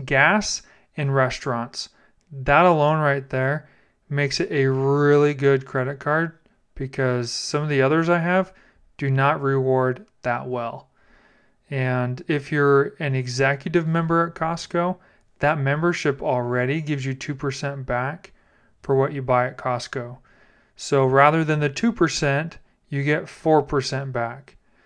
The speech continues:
So your rewards can grow really quickly just by shopping at Costco, just by using this credit card. Uh, it's just awesome.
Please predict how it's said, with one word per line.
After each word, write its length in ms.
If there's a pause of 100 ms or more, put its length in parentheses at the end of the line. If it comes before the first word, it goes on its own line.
(140)
So 500
your 220
rewards 800 (280)
can 440 (240)
grow 420
really 460
quickly 640 (400)
just 340
by 140
shopping 480
at 100
Costco, 540
just 280
by 120
using 360
this 160
credit 380
card. 320 (680)
Uh, 400 (360)
it's 360
just 240
awesome. 500